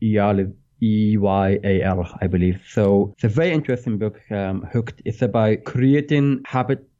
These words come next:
forming products and, uh, ultimately, obviously, for good use. So basically, the author, you know, has explained the process of, uh, how, you know, you should look at targeting those who have a specific need, trigger their emotion,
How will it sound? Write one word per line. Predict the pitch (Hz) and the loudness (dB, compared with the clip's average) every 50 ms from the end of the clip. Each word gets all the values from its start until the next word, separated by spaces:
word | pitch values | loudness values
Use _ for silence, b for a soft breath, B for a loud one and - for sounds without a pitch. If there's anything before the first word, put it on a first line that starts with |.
| _ _ - | _ _ -4
forming | 127 120 117 117 113 110 107 104 101 101 - - | -2 0 2 2 2 2 2 0 -2 -2 -6 -8
products | - - 113 95 90 - - - | -4 -2 -2 -2 -4 -6 -10 -8
and, | - 104 104 98 98 95 98 | -4 -2 0 0 0 2 2
uh, | 98 - - | 0 2 2
ultimately, | 120 117 113 123 107 95 90 82 | 0 0 0 0 0 0 0 0
obviously, | 95 101 104 110 95 98 95 | -2 -2 -2 -2 -4 -4 -8
for | 85 - - 95 90 | -6 -4 -2 -2 -2
good | 87 90 - 107 98 87 | -2 0 0 -2 0 2
use. | 104 107 98 95 98 - - - | 2 2 2 0 -2 -6 -10 -4
So | - 117 107 101 | 0 0 0 0
basically, | - - 151 151 147 143 147 127 110 104 - | 0 0 -2 0 0 0 0 0 0 0 -2
the | 110 120 - | -2 0 0
author, | 120 127 120 - 123 113 104 98 101 b b b b b _ | 2 0 0 2 0 0 0 -2 -6 b b b b b _
you | - 107 | -4 -2
know, | 104 95 | -2 0
has | 92 101 98 | 0 0 0
explained | 104 - - - - 113 110 110 | -2 -4 -4 -2 0 2 2 2
the | 95 95 | 0 0
process | 95 - 113 107 - - 110 101 101 | 0 0 0 0 0 0 -2 -2 -2
of, | - 101 98 98 | -2 -4 -2 0
uh, | 98 95 95 90 - | 0 0 0 -2 -4
how, | - - - 120 113 110 110 110 110 110 113 - - | -6 -4 -2 0 2 4 4 4 2 2 0 -2 -6
you | - 117 117 | -4 -2 -2
know, | 107 98 95 95 - | 0 0 0 0 0
you | - 104 101 | -2 -2 -2
should | - - 101 98 101 - | -2 -2 -4 -4 -4 -4
look | - 117 120 113 117 - | -2 -2 0 0 0 -2
at | 131 113 107 104 - - | -2 -2 -2 -4 -6 -4
targeting | - 135 139 147 - 143 135 143 131 113 | 0 0 2 2 0 0 2 2 2 2
those | 98 113 110 110 113 107 | 2 2 2 2 0 0
who | - 117 | -2 0
have | 113 107 101 92 | 0 0 0 0
a | 101 | -4
specific | - - 110 - - 131 143 143 - | -6 -8 -10 -6 -6 -6 -4 -4 -2
need, | 123 98 92 90 98 120 120 123 - | 0 0 2 2 0 0 -2 -4 -8
trigger | - - 156 156 165 165 160 139 | -4 -2 0 0 2 2 0 0
their | 113 120 110 | 0 -2 -2
emotion, | - - 101 101 107 120 127 123 - - 95 90 95 95 | -2 -4 -4 -2 -2 -2 -2 -2 -4 -6 -6 -4 -6 -6